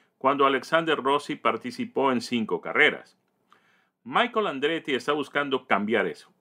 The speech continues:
Es hijo del campeón mundial de Fórmula uno de mil novecientos setenta y ocho, Mario Andretti, y es dueño de Andretti Autosport, un equipo que ha disfrutado de un enorme éxito en los Estados Unidos a través de IndyCar,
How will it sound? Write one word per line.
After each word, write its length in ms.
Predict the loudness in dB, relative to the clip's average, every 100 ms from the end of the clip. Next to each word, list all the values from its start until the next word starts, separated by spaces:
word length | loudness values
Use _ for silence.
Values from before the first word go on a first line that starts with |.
| _ _ _
Es 180 | -2 2
hijo 160 | 4 4
del 180 | 4 2
campeón 380 | 0 2 0
mundial 400 | 0 0 2 2
de 80 | 2
Fórmula 380 | 2 2 4 4
uno 200 | 4 4
de 60 | 2
mil 160 | 2
novecientos 540 | 2 0 0 0 2 2
setenta 420 | 0 -2 0 2
y 80 | 4
ocho, 300 | 2 0 0
Mario 360 | 4 4 2
Andretti, 580 | 0 4 6 6 0 -4
y 160 | 0 2
es 140 | 2
dueño 280 | 2 0 0
de 140 | 2
Andretti 480 | 2 2 0 0 2
Autosport, 760 | 2 2 0 -2 4 6 6 2 _ _ _ -4
un 140 | -2
equipo 420 | 0 0 -2 -2
que 80 | 2
ha 220 | 2 2
disfrutado 920 | 0 -6 -8 -6 -6 0 2 4 2
de 60 | -2
un 140 | -4
enorme 400 | -2 0 2 2
éxito 320 | 0 0 0 2
en 80 |
los 160 | 2 -2
Estados 340 | 2 4 4
Unidos 420 | 4 2 4 4 0 _ _ _
a 120 | -2
través 360 | 4 4 4 2
de 100 | 2
IndyCar, 640 | 0 -2 -2 2 4 2